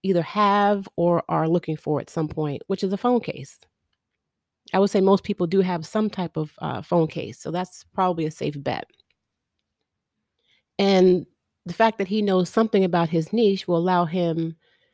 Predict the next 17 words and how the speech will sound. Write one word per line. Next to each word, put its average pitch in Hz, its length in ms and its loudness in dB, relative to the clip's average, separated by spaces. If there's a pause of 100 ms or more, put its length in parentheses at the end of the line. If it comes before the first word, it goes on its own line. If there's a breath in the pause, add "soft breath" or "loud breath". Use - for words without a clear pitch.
(360)
to 165 460 4
find 175 880 -2
phone 165 260 0
cases 151 540 -6
that 156 160 -2
may 165 160 2
appeal 156 380 -2
to 156 120 -6
that 151 200 -4
audience. 120 600 -6
So, 156 360 0
for 175 140 -2
example, 175 600 -2 (640)
he 233 160 2
may 196 200 6
wanna 180 260 4
sell 170 680 0